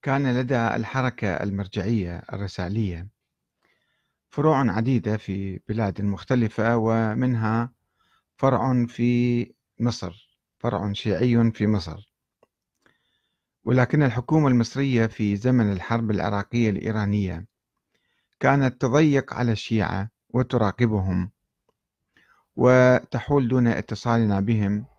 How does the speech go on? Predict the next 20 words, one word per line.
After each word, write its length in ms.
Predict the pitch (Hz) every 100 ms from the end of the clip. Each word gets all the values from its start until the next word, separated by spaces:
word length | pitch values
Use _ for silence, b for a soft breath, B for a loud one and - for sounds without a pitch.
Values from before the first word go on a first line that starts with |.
| _ _
اتصالا، 460 | _ 113 - 101 98
يعني، 500 | 101 71 92 90 -
مستمرا 560 | 113 107 104 117 107 98 98
ووثيقا. 600 | 95 101 131 123 87 90 _ _ _ _ _ _ _ _ _ _ _ _
فقررنا 880 | 139 147 147 165 156 143 143 139 135 _ _ _ _
في 60 | 101
الحركة، 400 | 143 131 113 87
يعني، 420 | 85 95 101 120 _ b b b b -
إنشاء 480 | 135 - 170 156 135
مدرسة 840 | 147 147 147 135 139 139 139 135 - _ _
خاصة 480 | - 131 131 123 110
للمصريين 1000 | 107 104 101 - 107 120 135 135 135 117
في 220 | - _ 113
الهند، 480 | 101 135 117 80 _ _ _ _
في 180 | 117 117
بونا، 460 | - 135 98 78 _ _ _ _ _ _ _ _ _ _ _ _ _ _ _ _ _ _ _ _ -
منطقة 480 | 120 117 104 - 90
أو 100 | 104
مدينة 340 | 101 117 101
تسمى 400 | 92 - 104